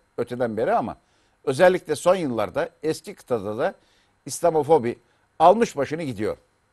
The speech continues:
Avrupalı siyasetçiler, aydınlar, sanatçılar, bilim adamları yani Batı uygarlığının varisi olan ülkelerin seçkinleri bu gidişata karşı koymada pek de başarılı, başarı gösteremiyorlar.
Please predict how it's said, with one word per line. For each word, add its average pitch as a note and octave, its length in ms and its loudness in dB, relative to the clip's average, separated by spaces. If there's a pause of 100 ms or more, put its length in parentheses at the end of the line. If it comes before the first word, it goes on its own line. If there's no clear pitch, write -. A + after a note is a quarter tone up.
(1800)
Avrupalı A3 440 10
siyasetçiler, G3 800 6
aydınlar, D3+ 460 4
sanatçılar, E3+ 640 0
bilim F3 160 0
adamları C#3+ 380 2
yani D#3+ 320 2
Batı D#3 200 0
uygarlığının D3+ 580 2
varisi D3 380 6
olan C#3 300 2 (560)
ülkelerin D#3 480 2
seçkinleri C3+ 720 -2
bu E3 100 -8
gidişata C3 560 -2
karşı A#2+ 300 -2
koymada A2+ 480 -2 (400)
pek G3 240 -6
de A2 100 -4
başarılı, C3+ 460 -6 (200)
başarı C3 300 -4
gösteremiyorlar. A2+ 720 -2